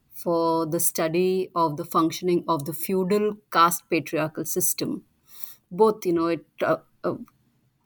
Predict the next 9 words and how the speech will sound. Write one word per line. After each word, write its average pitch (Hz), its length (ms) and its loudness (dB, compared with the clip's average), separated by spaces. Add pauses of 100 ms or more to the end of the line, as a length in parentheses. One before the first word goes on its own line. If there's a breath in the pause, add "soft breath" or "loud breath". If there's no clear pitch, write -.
(380)
shows 180 360 0
us 175 140 0
the 180 100 -2
fluidity 220 760 -2
as 175 180 0
well 180 140 0
as 180 80 2
the 180 60 -2
tightening 170 800 0